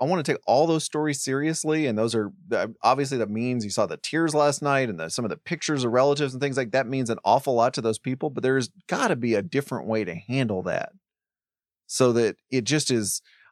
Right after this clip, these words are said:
I don't know what it is, just a different approach or something, or on a different part of the broadcast, something like that.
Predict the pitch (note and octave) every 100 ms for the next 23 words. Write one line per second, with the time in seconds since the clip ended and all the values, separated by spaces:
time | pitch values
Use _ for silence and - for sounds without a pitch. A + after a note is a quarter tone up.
0 | - G#3 F3+ C3+ C#3 C3 A#2 B2+ G#2+ C#3+
1 | - G#2 C#3 B2 F2+ - A#2+ C#3+ E3 D#3
2 | C#3 D#3 D#3 D#3 A#2+ G#2 G2+ C3 C3+ -
3 | - C#3 G#2+ G#2+ B2+ - C#3 - D3+ C3
4 | F#2 E2+ -